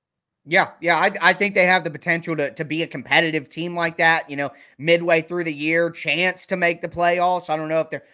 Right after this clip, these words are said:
quite to that level yet 'cause Lawrence has to, you know, make more steps. He's basically a rookie in my eyes this year again, all over again because of last year. So, but I, as I said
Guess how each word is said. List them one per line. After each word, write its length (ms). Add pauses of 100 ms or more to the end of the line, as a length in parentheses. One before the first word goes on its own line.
(140)
quite 240
to 80
that 180
level 300
yet 200
'cause 200
Lawrence 320
has 180
to, 140 (240)
you 80
know, 120
make 320
more 220
steps. 460
He's 160
basically 380
a 60
rookie 380
in 80
my 240
eyes 260
this 220
year 180
again, 340
all 200
over 220
again 200
because 280
of 80
last 340
year. 160
So, 180 (320)
but 280
I, 320
as 160
I 80
said 400